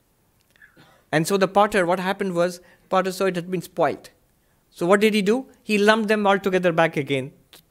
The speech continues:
to try next morning. When this man walked back in front of the, um, uh, potter's house, he saw a lump of clay.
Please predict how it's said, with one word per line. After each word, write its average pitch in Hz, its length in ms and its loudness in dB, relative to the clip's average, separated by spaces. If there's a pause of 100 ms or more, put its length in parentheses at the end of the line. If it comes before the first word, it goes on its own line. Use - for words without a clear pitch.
(100)
to 160 140 -2
try 160 320 0
next 147 400 -6
morning. 120 320 -6 (320)
When 170 140 0
this 180 120 0
man 220 300 0
walked 226 300 2
back 202 200 2
in 196 120 -6
front 202 200 -4
of 190 140 -2
the, 202 240 -4 (540)
um, 147 1000 2 (960)
uh, - 200 -14
potter's 175 420 2
house, 170 360 -4 (300)
he 247 220 -4
saw 262 480 2 (180)
a 233 80 6
lump 262 280 2
of 214 160 -2
clay. - 240 -6